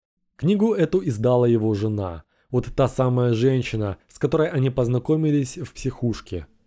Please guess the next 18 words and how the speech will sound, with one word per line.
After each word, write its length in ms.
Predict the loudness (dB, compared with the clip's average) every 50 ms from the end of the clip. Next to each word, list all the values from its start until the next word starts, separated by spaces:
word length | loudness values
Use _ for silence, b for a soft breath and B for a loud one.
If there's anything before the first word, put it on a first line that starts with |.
| _ _ -14
и 40 | -4
которая 340 | -4 0 2 4 4 4 4
его 320 | 4 4 4 4 4 4
выхаживала. 800 | 2 -2 -4 -2 0 0 -2 0 -2 -2 -4 -4 -4 -6 -8 -12 _ _ _ _ _ _ _ _ _ _ _ _ _ _ _ _ _ _ _
Она 260 | -2 0 2 2 2
эту 140 | 2 2 0
книгу 360 | 0 0 0 2 2 2 0
издала. 640 | 0 -2 -4 -2 -2 0 0 2 0 0 -2 -4 -10 _ _ _ _ _ _ _ _ _ -2
И 160 | 0 0 0
издав 320 | 0 0 0 0 0 0 -2 -10 _ _ _
книгу, 420 | -2 0 0 2 2 0 -4 -4 _ _ _ _ _ _ _ _ _ _ _ _ _ _ _ _ -6
она 240 | -2 0 0 0
совершила 480 | 0 0 -2 -4 -4 -2 -2 -2 -2 -2
самоубийство. 760 | -2 -4 -4 -4 -4 -4 -4 -6 -8 -8 -12 -18 -20 -20 _ _ _ _ _ _ _ _ _ _ _ _ _ _ -6
Не 180 | -2 0 2 2
одобряем. 640 | 2 2 2 0 0 0 -2 -2 -2 -4 -8 -12 -14 _ _ _ _ _ _ _ _ _ _ _ _ _ _ _ _ _ _ _ _ _ _ _ _ _ _ _ _ _ _ _ _ _ _ _ _ _ -6
Так 180 | -6 -4 0 2
вот, 240 | 2 2 0 -2